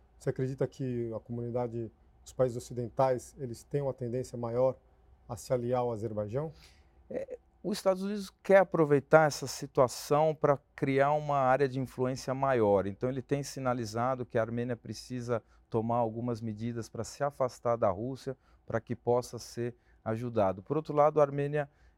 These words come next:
Speaker 2: é, não pode tomar uma decisão extrema, porque a Rússia também pode se voltar mais,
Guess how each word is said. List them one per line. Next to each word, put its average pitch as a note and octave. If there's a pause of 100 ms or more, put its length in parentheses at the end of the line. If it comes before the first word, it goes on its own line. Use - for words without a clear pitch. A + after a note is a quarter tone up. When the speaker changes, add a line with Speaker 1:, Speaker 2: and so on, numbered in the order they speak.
Speaker 2:
é, B2
não C3+
pode C3
tomar A#2+
uma A#2
decisão A2
extrema, C3 (260)
porque D3+
a D3
Rússia C#3
também C3+
pode C3+
se C3+
voltar C3
mais, B2+